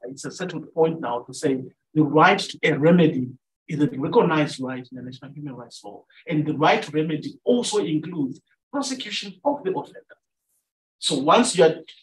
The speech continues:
making it impossible to prosecute the offender by using certain technology, you are literally, in a way, taking away the right to a remedial aspect of accountability.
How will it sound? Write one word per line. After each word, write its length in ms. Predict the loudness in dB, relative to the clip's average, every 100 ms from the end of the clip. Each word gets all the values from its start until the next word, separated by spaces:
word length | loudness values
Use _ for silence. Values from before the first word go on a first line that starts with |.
| _ _
making 280 | 0 2 0
it 120 | -2
impossible 480 | -4 -6 -6 -10 _
to 80 | _ _
prosecute 420 | -16 -14 -14 -12
the 100 | -12
offender 560 | -14 -10 -4 -2 -4 -8 -18 _
by 140 | 4
using 460 | 6 6 4 4 -6
certain 340 | -12 -14 -14
technology, 560 | -18 -16 -14 -14 -14 _ _ _ _ -6
you 120 | 0
are 60 | 2
literally, 560 | 0 -6 -4 -6 -6
in 80 | -12
a 40 | -14
way, 300 | -12 -12 -12 _ _
taking 300 | -10 -8 -8
away 440 | -6 -6 -8 -10 -14 _ _
the 80 | -10
right 320 | -4 -2 -4
to 300 | -8 -18 -16
a 40 |
remedial 400 | -10 -10 -8 -10 -10
aspect 380 | -10 -10 -14 _
of 80 | -20
accountability. 600 | -20 -20 -20 _ -20 -20